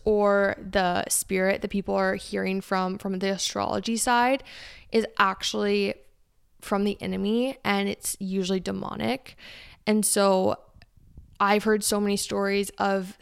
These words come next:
things going very poorly with, like, a Ouija board or with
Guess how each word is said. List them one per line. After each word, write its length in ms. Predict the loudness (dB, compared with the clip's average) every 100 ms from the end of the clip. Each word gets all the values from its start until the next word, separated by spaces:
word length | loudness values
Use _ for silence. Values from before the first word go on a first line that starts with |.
| -2
things 300 | 0 0 0
going 340 | 0 0 0
very 260 | 0 0 0
poorly 480 | -2 -2 0 0 0
with, 220 | -2 -4
like, 100 | -6
a 80 | -4
Ouija 380 | -2 -2 -2 -4
board 440 | -2 0 0 -2 -4
or 520 | -4 0 0 0 -2 -2
with 220 | -2